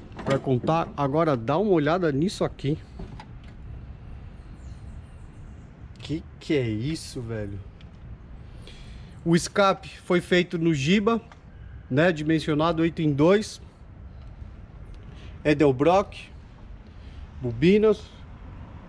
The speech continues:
tudo muito bem finalizado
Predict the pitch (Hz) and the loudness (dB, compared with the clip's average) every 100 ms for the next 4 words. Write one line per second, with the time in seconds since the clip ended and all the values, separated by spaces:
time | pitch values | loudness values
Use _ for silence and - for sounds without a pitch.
0 | - - - 269 240 269 247 - - - | -14 -14 -2 0 0 0 -2 -2 -8 -16
1 | - - - - - - - - - - | -14 -12 -12 -10 -8 -8 -8 -10 -12 -12
2 | - - - - 175 190 220 269 302 285 | -12 -12 -12 -4 0 4 6 8 6 4
3 | 240 165 185 202 190 180 180 156 127 123 | -6 0 4 4 2 -2 0 0 -2 0
4 | 147 160 | 0 0